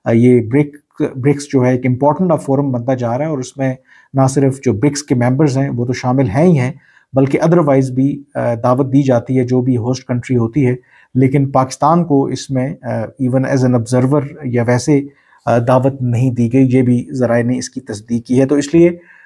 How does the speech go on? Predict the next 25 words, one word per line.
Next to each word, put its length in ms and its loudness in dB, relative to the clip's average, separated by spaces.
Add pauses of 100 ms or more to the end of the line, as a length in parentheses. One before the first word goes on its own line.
(140)
अ, 420 2
लेकिन 400 0 (120)
इसका 260 -4
हरगिज़ 260 2
मतलब 320 0
ये 120 4
नहीं 240 2
है 80 2
कि 100 -2
पाकिस्तान 520 0
की 100 -6
जो 100 -4
membership 540 -2
है 320 -8 (220)
वो 80 2
मुस्तकबिल 480 2
में 120 4
हो 200 0
नहीं 160 2
सकती, 440 -6 (160)
अ, 60 0
क्योंकि 580 -2
यकीनी 260 2
तौर 220 0
पर, 280 0